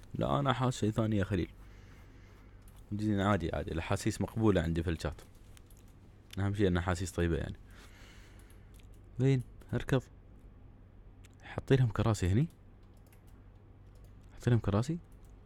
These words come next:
حطي لهم كراسي تجاب للشارع. طالعين يطنشون على اللي رايح والراد. تعال أنت كرسي هني. كرسي واحد بس. على طول يجلس. هي، ما عندك شغل. Looking for job، هي.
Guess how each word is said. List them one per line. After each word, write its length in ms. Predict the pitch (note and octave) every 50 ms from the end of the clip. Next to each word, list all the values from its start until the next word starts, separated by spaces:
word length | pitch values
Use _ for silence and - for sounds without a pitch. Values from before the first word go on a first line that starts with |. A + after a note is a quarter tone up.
| - - - - - - - - - - - - - - - - - - - - - - - - - -
حطي 220 | - - - B2
لهم 80 | A#2+ G#2+
كراسي 320 | - A#2 A#2+ A#2+ A2+ G2
تجاب 260 | G2 A2+ A2+ G2 F2+
للشارع. 440 | F2 F2 - - - E2 E2 - - - - - - - - - - - -
طالعين 180 | G2 F#2+ F#2+
يطنشون 540 | F#2 - F2+ F2+ F#2 F2+ - - G2 F2+ D#2
على 60 | D2
اللي 120 | D#2 D#2 D#2
رايح 320 | D#2+ F#2 F2+ E2+ F2 F2
والراد. 220 | D#2+ - D2+ D2 - - - - - - - - - - - - - - - - - - - - - - - -
تعال 260 | - - D#2+ D#2 D2
أنت 180 | D2+ D#2 - -
كرسي 360 | - - E2 - - - D#2+
هني. 240 | E2+ F2 G2+ C3+ C#3+ - - - - - - - - - - - - - - - - - - - - - - - - - - - - - - - - -
كرسي 200 | - - - -
واحد 200 | A#2 - G2+ F#2
بس. 300 | - - - - - - - - - - - - -
على 200 | - - D#3 D#3+
طول 300 | - A#3 A3 F#3+ C3+ B2
يجلس. 400 | C3+ D3 C3+ A2+ - - - - - - - - - - -
هي، 160 | C3+ B2+ G#2
ما 140 | G#2+ B2 C3+
عندك 240 | C#3 A#2+ G#2+ G2 -
شغل. 260 | - - D#2+ E2 F2 - - - - - - - - - - - - - - - - - - - - - - - - - - - - - - - - - - - - - - - - G#2+
Looking 240 | G#2+ - - A2 - -
for 60 | A#2+
job، 260 | A#2 A#2+ C#3 C#3 B2 B2+
هي. 180 | A#2+ F#2 E2